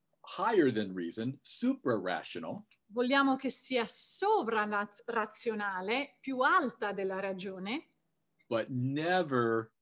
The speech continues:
Speaker 1: irrational.
Speaker 2: Ma mai irrazionale.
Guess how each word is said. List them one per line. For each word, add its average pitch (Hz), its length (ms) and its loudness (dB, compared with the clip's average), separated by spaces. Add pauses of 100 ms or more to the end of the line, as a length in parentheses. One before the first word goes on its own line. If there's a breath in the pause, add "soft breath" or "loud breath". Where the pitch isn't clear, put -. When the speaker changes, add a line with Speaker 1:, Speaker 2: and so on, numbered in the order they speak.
(160)
Speaker 1:
irrational. 92 760 -2 (280)
Speaker 2:
Ma 220 200 2
mai 233 540 4 (140)
irrazionale. - 1000 -4